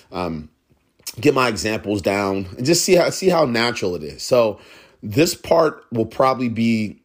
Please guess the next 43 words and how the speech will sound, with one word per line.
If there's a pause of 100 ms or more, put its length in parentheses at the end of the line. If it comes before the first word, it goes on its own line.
the
very
last
part.
It'll
probably
be
about
twenty.
I'm
gonna
try
to
make
it
fifteen
to
twenty
different
minutes, (360)
um, (320)
and
this
will
be, (840)
yeah,
this
will
be
the
last
part
that
I
do,
and,
and
then
I
cut
out (460)
into,
um,